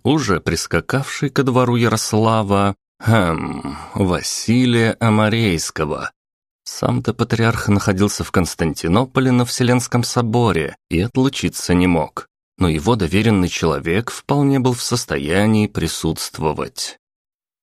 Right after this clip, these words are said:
Консул Нового Рима совсем не зря в условиях договора с иудейской общиной оговорил личные владения для патриарха Иерусалимского. Это было сделано вполне осознанно и с весьма далеко идущими последствиями.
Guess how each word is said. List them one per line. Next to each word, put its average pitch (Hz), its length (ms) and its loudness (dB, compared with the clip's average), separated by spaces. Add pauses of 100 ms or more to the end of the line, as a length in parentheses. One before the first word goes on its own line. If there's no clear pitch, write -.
(180)
Консул 95 560 0
Нового 92 520 2
Рима 113 320 2
совсем 135 480 0
не 147 80 2
зря 135 360 -2
в 73 100 -4
условиях 87 560 0
договора 85 500 0
с - 180 -2
иудейской 92 520 0
общиной 82 520 0
оговорил 127 480 0
личные 131 460 0
владения 104 580 2
для 85 180 0
патриарха 82 680 -2
Иерусалимского. 117 1300 0 (420)
Это 82 180 -4
было 80 220 0
сделано 87 480 2
вполне 107 500 0
осознанно 123 840 0
и 85 120 0
с - 120 -8
весьма 80 540 -2
далеко 113 400 2
идущими 87 640 0
последствиями. 78 1200 -2